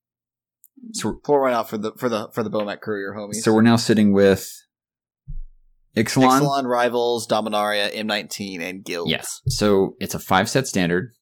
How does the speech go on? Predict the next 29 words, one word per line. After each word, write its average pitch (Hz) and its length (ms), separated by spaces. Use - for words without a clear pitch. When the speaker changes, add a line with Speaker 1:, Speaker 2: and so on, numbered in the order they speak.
Speaker 1:
So 90 560
it's, - 200
it's - 160
a 87 60
small 92 360
standard. 73 480
And 95 340
it 87 120
looks, 107 500
Speaker 2:
Mm-hmm. 80 140
Speaker 1:
they 113 100
had 113 200
a, 95 260
uh, 95 300
we 110 120
have 113 160
it 127 80
in 131 60
the 127 60
show 110 160
notes. 90 380
Uh, 90 120
they 101 100
did 101 120
a 92 40
standard 110 600
and 98 140
a 120 60
modern. 85 720